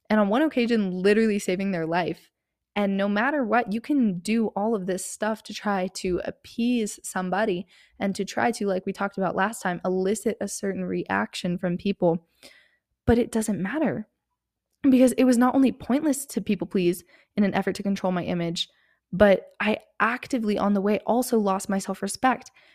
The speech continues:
And, you know, th-, this is not good for the people that I'm trying to please, or is it good for me? I actively lost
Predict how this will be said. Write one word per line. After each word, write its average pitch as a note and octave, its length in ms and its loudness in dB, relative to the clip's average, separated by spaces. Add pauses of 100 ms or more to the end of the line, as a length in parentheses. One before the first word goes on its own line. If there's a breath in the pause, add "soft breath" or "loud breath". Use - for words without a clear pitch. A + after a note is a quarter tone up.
(140 soft breath)
And, G#3 340 4 (480)
you G#3+ 140 6
know, G3+ 240 4
th-, G3 220 2
this A#3+ 200 0
is C#4 140 0
not A#3+ 340 0
good A#3 300 4 (600)
for D4+ 260 0
the B3+ 80 -2
people D4+ 240 2
that B3+ 100 6
I'm G#3+ 100 2
trying C4 160 2
to B3+ 60 2
please, C4+ 320 0
or D#4 200 0
is C#4+ 80 0
it C4+ 60 -4
good C4 140 -4
for C4 100 -2
me? C4 160 2
I G3+ 180 -2 (120)
actively A#3+ 640 -4
lost G3+ 500 -2